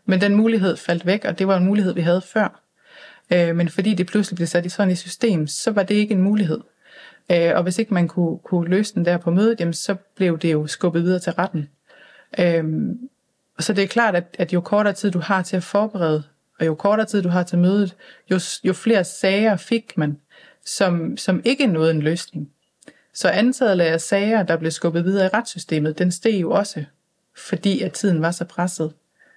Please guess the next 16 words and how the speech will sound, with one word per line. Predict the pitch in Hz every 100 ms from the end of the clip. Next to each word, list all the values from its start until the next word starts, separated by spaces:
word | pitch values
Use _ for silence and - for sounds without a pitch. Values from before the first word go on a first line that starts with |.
| _ _ _ _
i |
statsforvaltningen. | 156 220 214 - 180 - 180 160 _ _ _ _ - - - _ _ 175
Øh, | 165 160 160
men, | 160 165 165
men | 165 160
det | 156
er |
fuldstændig | - 247 233 180
rigtigt, | 175 208 180
at, | 165 -
at | 170 -
det | 160
skabte | - 190 202 -
også | 185 190 180
en | 165
masse | 175 - 180